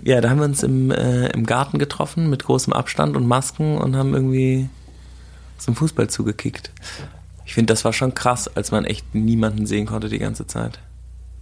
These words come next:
Das war ja auch so neu, ne? Jetzt ist man ja fast daran gewöhnt.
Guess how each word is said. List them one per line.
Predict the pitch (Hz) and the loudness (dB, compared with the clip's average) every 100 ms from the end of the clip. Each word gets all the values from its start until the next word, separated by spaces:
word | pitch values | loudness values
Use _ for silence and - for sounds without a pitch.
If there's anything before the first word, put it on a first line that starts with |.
| - - - - - | -18 -18 -18 -18 -8
Das | - | 0
war | 101 | 2
ja | |
auch | 101 | 2
so | 104 | 2
neu, | 113 120 101 | 2 4 2
ne? | 107 | 2
Jetzt | 107 107 | 0 -2
ist | - | -4
man | 113 | -2
ja | 110 | -2
fast | - 113 | -4 -6
daran | 113 110 107 | -4 -2 -4
gewöhnt. | 110 120 110 | -2 -2 -4